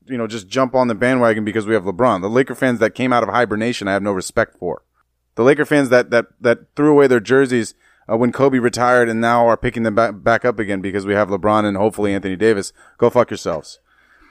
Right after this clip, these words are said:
The Laker fans that were there when we were shit, like myself, this is a great time. This is what the Lakers are about. This is what we do. We bring in top talent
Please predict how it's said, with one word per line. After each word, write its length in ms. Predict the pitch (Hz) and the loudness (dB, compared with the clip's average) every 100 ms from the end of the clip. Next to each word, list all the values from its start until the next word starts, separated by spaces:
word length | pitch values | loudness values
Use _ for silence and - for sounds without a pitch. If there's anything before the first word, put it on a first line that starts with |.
| _ _ _ 127 | _ _ _ 0
The 80 | |
Laker 260 | 135 185 196 | 4 4 2
fans 220 | 185 180 | 0 2
that 120 | 170 | 4
were 120 | 151 147 | 4 6
there 200 | 202 185 | 4 4
when 120 | 170 | 4
we 100 | 156 | 2
were 100 | 135 | 2
shit, 440 | - 233 254 - _ _ - | 2 4 2 2 _ _ 0
like 200 | 147 135 | 0 2
myself, 640 | 147 - 220 214 - - _ _ _ - | 0 2 4 4 2 -10 _ _ _ -2
this 180 | 175 | -2
is 100 | 202 | 0
a 60 | 185 | -2
great 420 | 127 135 165 165 | 0 2 2 2
time. 360 | - 160 139 107 | -2 0 0 0
This 120 | 151 | -2
is 120 | 185 | -2
what 160 | 170 175 | -2 0
the 60 | |
Lakers 360 | 143 151 147 135 | 2 0 0 -4
are 220 | - 127 | 0 0
about. 260 | 104 127 107 | 2 2 0
This 140 | 110 | -4
is 60 | 123 | -8
what 120 | 127 | -8
we 80 | 110 | -8
do. 240 | 85 143 | 0 0
We 120 | 117 107 | 2 -2
bring 260 | 127 135 | 0 0
in 140 | 143 135 | 0 0
top 260 | 127 151 | -2 -2
talent 380 | - 131 131 | -2 -2 -2